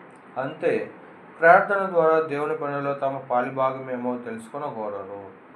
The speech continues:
యేసుక్రీస్తు ప్రభు శిరసత్వం కింద దేవుని ఇల్లు కట్టుటలో ప్రతి విశ్వాసికి పాలిభాగము కలదు. ఆ పనిని నమ్మకముగా చేయుట వలన యేసుక్రీస్తు ప్రభులో ఆత్మ సంబంధమైన ప్రతి ఆశీర్వాదములో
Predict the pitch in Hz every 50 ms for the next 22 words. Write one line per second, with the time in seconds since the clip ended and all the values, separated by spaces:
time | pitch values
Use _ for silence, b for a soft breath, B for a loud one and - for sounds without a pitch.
0 | - - - - - - 156 175 202 202 - 220 185 196 196 196 196 - 190 -
1 | 170 165 160 156 160 160 160 160 151 139 143 139 - 147 139 143 - 156 156 156
2 | 156 156 - 156 151 151 143 135 120 113 110 107 - - - - - - - -
3 | 127 127 143 160 170 170 175 175 170 170 165 170 170 165 - 143 127 131 135 135
4 | 143 143 139 139 123 127 127 - - - 139 139 135 147 143 143 131 127 131 127
5 | - - 160 160 165 170 165 170 160 156 160 156 160 143 127 123 127 127 123 127
6 | 127 127 127 127 127 127 123 117 110 110 107 104 107 107 107 107 - - B B
7 | B B B B - - 151 156 170 170 170 175 170 180 190 190 190 190 185 170
8 | 156 151 156 160 160 165 165 165 165 160 165 165 165 160 160 165 135 127 127 131
9 | 131 139 139 139 135 135 135 131 107 101 104 - - - - - - - 135 147
10 | 160 170 165 175 180 175 175 170 170 - 175 170 170 180 - 170 - 147 143 143
11 | 143 - - - 139 139 - 165 160 156 - 156 151 151 151 151 151 151 147 147
12 | 147 147 143 147 - - - - - - - - 139 143 147 160 165 - 143 147
13 | 160 165 - 185 185 185 185 180 175 175 170 170 170 170 170